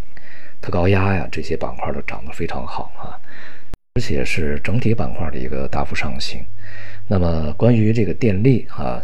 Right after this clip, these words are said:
尤其是这个新能源这个相关的电力，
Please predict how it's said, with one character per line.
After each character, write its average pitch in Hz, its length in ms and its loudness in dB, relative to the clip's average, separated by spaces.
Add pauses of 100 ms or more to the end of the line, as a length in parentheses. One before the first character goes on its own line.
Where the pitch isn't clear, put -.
(120)
尤 85 140 -2
其 104 140 -2
是 64 460 -2 (140)
这 87 120 -2
个 101 100 -2
新 127 180 0
能 120 100 2
源 92 340 0 (160)
这 73 180 -2
个 65 320 -2
相 87 200 -2
关 90 160 -2
的 87 80 -2
电 80 260 -2
力， 92 160 -2